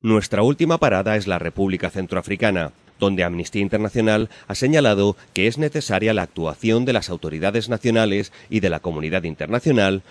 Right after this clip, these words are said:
para establecer la ley y el orden tras las últimas actuaciones de las fuerzas de seguridad y grupos armados del país. Un informe de la organización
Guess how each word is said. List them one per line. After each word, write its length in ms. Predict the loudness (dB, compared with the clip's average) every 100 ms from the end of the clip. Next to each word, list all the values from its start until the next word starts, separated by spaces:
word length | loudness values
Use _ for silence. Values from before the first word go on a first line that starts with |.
| -14 -6
para 160 | -4
establecer 600 | -4 -8 -8 -2 0 0 -2
la 160 | -4
ley 240 | 0 0 0
y 80 | 2
el 100 | 2
orden 380 | 2 2 0 -2 _
tras 180 | -8 -6
las 220 | -8 -2
últimas 380 | -2 0 -2 -4
actuaciones 680 | -4 0 0 2 0 0 -2
de 80 |
las 160 | -6 -4
fuerzas 320 | -2 0 0
de 100 | -2
seguridad 540 | -2 0 2 4 2 -2 -12 -2
y 120 | 0
grupos 340 | 2 0 -2
armados 400 | -4 -2 -2 -2
del 120 | -4
país. 420 | -2 0 0 -2 -14 _
Un 160 | -2 0
informe 400 | 0 0 0 2
de 80 | 0
la 80 |
organización 680 | 0 -2 -6 -6 -2 0 -2